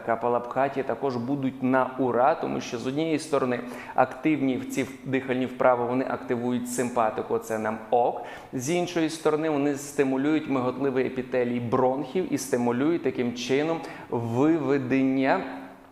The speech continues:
слизу із бронхів. Також нам добре.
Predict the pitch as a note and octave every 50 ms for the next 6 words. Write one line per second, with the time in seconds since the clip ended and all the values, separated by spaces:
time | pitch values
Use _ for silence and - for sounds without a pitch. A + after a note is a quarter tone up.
0 | - - - - - - C3+ C3+ C#3 D3 D3 C#3 C#3+ C#3 C#3+ - C#3+ C3+ B2+ B2
1 | A#2+ A#2+ B2 A#2+ A#2+ A#2 - - A2+ - - B2 A#2+ - C#3+ C#3+ - - - B2
2 | B2+ B2+ B2+ A#2 A2 B2+ C3 C3+ B2 A2+ - - - -